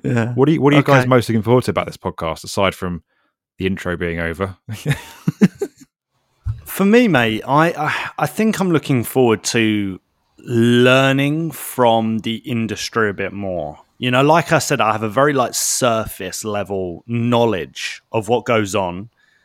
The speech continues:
Speaker 1: and, like, a surface level understanding of how things are built, how things get done. Um, but I feel like I would love to know more about it. And I feel like these kind of, like, long form discussions almost allow for that.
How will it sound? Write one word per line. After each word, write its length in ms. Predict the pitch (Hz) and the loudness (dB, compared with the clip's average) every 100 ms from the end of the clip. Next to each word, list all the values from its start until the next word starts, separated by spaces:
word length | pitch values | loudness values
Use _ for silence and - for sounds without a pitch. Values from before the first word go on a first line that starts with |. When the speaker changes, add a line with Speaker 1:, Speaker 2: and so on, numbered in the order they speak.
| _ _ - | _ _ -4
Speaker 1:
and, 520 | 113 107 104 101 - | -4 -4 -6 -8 -10
like, 200 | 120 117 | -10 -8
a 40 | 127 | -8
surface 460 | - 143 - 107 | -4 -4 -4 -8
level 440 | 120 98 104 98 - | -8 -6 -6 -8 -4
understanding 680 | 131 123 110 - 117 110 101 | -2 -2 -4 -2 -2 -2 -6
of 100 | 92 | -8
how 160 | - 107 | -6 -4
things 240 | - 127 120 | -2 -2 -2
are 40 | |
built, 380 | 98 127 120 - | -2 -2 -2 -2
how 140 | 123 | -4
things 260 | 117 120 110 | -4 -6 -6
get 260 | 127 107 - | -6 -8 -4
done. 360 | 110 117 185 _ - - - - | -2 -2 -6 _ -20 -20 -18 -4
Um, 400 | 139 127 127 117 - | 0 0 0 -4 -4
but 100 | 131 | -4
I 60 | 151 - - | -4 -6 -4
feel 260 | 202 226 | 0 2
like 400 | 214 165 143 - _ - | 2 0 -4 -10 _ -8
I 600 | 127 135 131 127 127 127 120 | -4 -4 -4 -6 -6 -8 -6
would 220 | 123 127 | -4 -2
love 400 | 123 123 127 120 - | 0 0 0 0 -4
to 120 | 127 | -6
know 200 | 117 110 | -4 -4
more 300 | 110 107 95 | -6 -4 -6
about 360 | 104 107 92 80 | -6 -8 -10 -14
it. 160 | 60 - - | -18 -18 -8
And 100 | 127 | -4
I 60 | 123 | -2
feel 180 | - | 0
like 200 | 160 147 | 2 2
these 180 | 147 147 | 0 -4
kind 180 | - 180 | -2 0
of, 80 | 175 | 2
like, 100 | 127 | 2
long 580 | 127 123 127 139 151 143 | 2 0 4 2 2 -2
form 540 | - - 135 123 110 107 | -4 -4 0 2 0 -4
discussions 720 | 110 - 107 - 127 135 123 | -8 -6 -6 -6 -8 -8 -8
almost 320 | 107 95 - | -8 -10 -12
allow 400 | 87 80 92 104 | -10 -8 -8 -8
for 320 | - 120 117 | -10 -8 -8
that. 300 | 107 143 | -8 -10